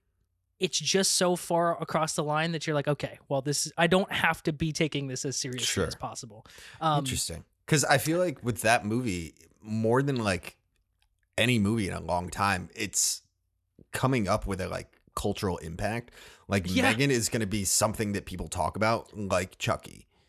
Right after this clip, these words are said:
Speaker 1: Yes.
Speaker 2: Which I
Speaker 1: Which is
Speaker 2: don't
Speaker 1: just, like
Speaker 2: understand
Speaker 1: <laughs>
Speaker 2: how, especially in this day and age, like, we're, we're getting something that's making that impact of this, like, tiny little movie before it even
Speaker 1: Yeah.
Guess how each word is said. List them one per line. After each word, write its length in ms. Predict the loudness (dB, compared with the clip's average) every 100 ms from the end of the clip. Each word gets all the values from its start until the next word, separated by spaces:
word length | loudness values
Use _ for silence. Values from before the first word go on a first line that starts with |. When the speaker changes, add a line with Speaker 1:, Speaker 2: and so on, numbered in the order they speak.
| _ _
Speaker 1:
Yes. 460 | -2 0 2 0 -2 _ _
Speaker 2:
Which 220 | 0 2 4
I 60 | 6
Speaker 1:
Which 80 | 6
is 60 | 6
Speaker 2:
don't 100 | 4
Speaker 1:
just, 140 | 4
like 220 | 4 4
Speaker 2:
understand 200 | 2 0
Speaker 1:
<laughs> 280 | -2 -8 -10
Speaker 2:
how, 720 | 0 6 8 8 4 2 -2 _ _ _ _ _ -2
especially 380 | 0 2 2 0
in 80 |
this 120 | 0 0
day 160 | -2
and 100 | 0
age, 380 | -2 -4 -4 -6
like, 200 | -4 -6 -8
we're, 260 | -12 -12 -6
we're 100 | -6
getting 340 | 0 0 2 0
something 320 | -2 -4 -4
that's 200 | -6 -4
making 340 | -2 -2 -2 0
that 180 | 0 -2
impact 540 | -2 0 0 -2 -14 _ -2
of 160 | 0
this, 180 | 2 0
like, 140 | -2 -2
tiny 280 | -4 -2
little 160 | -2 -2
movie 260 | -2 -4 -6
before 440 | -6 -4 -4 -4
it 80 | -4
even 380 | -8 -10 -12 -18 _ _ _ _
Speaker 1:
Yeah. 60 | -4